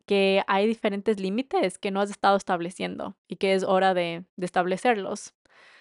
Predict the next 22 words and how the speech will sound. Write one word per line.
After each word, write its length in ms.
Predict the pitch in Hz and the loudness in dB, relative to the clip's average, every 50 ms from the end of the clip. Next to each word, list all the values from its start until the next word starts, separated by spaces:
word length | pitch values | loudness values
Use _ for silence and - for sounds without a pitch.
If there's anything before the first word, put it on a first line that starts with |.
| _ _ _ _ | _ _ _ _
Tal 160 | - 220 214 220 | 2 4 6 6
vez 120 | 269 277 | 6 6
te 80 | - 262 | 8 8
das 240 | 247 247 254 - | 8 8 8 6
cuenta 380 | - - 220 220 220 220 240 226 | 6 2 4 4 4 2 2 2
que 360 | 226 - 196 190 190 185 180 - | 2 2 2 4 4 4 4 2
últimamente 600 | 202 196 196 - 220 208 202 196 196 202 196 208 | -2 -4 -4 -4 -4 -2 -2 -2 -2 -4 -4 -4
sientes 380 | 196 - 202 196 190 220 202 - | -4 -4 -4 -2 -2 -4 -4 -6
que 60 | - | -8
estás 420 | 170 - - 185 180 180 185 185 - | -10 -4 2 4 4 4 4 2 -4
desconfiando 920 | 185 175 - - - 180 175 - - - 196 190 185 185 175 156 - 190 _ _ | -8 -8 -8 -8 -8 -8 -8 -6 0 2 2 2 2 0 -4 -6 -8 -10 _ _
en 140 | - 196 180 | -8 -6 -4
tu 120 | - 185 180 | 0 2 2
habilidad 480 | 175 170 175 170 170 170 180 175 175 | 2 2 0 0 0 4 4 4 4
de 100 | 180 175 | 4 2
tomar 300 | - 180 170 165 165 170 | 0 -2 -2 -2 -2 -2
decisiones. 840 | 175 175 - - - - - - - - - 202 - - - - _ _ _ _ _ _ _ _ _ _ - | -2 -6 -8 -10 -12 -8 -8 -8 -6 -8 -10 -12 -14 -16 -20 -20 _ _ _ _ _ _ _ _ _ _ -4
Y 60 | 196 | -2
entonces 640 | 202 190 226 220 220 208 - 233 226 226 220 220 214 | 0 4 4 4 4 4 6 6 8 8 8 8 6
empezar 540 | - 196 185 175 190 185 - 196 196 196 202 | 2 -4 -2 -2 -2 2 6 8 10 10 10
a 40 | 196 | 8
responsabilizarte 1300 | 190 185 - - 190 185 175 202 180 175 175 170 175 - - 202 202 202 - - 202 190 190 190 - | 6 2 -2 -4 -6 -4 -2 -2 -2 -2 -2 -4 -2 4 6 8 8 8 6 2 0 0 0 0 -4